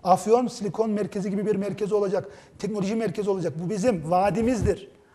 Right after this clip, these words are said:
Bakınız Erbakan hocamızın en büyük hayallerinden birisiydi bu.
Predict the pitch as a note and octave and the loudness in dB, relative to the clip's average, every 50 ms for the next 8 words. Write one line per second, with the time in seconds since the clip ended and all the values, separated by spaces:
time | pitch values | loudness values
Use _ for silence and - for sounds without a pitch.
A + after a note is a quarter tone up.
0 | - - - - _ - F#3 F#3+ F#3+ B3 A#3+ A3+ - - - G#3 A3+ B3 A#3 A#3+ | -20 -20 -20 -6 _ 4 4 6 6 4 2 2 0 0 4 4 4 6 6 2
1 | - A#3+ A3 G#3 A3 G#3+ G3 F#3 G3 F#3+ - G#3+ G#3 A#3 B3 A#3+ G#3+ - - G3 | 0 0 -2 -2 -2 -2 -2 -2 -4 -4 0 0 0 0 0 -2 -4 -4 -4 -2
2 | G3+ G3+ G3+ G3+ G#3 G#3+ A3+ A3+ F#3 D3 F#3+ F#3+ F3 - A3 G#3+ G#3 D3 E3+ E3 | 0 0 4 4 2 2 2 -4 -2 -2 -2 -4 -2 -4 -4 -4 -2 -2 -2 -6
3 | D#3 | -6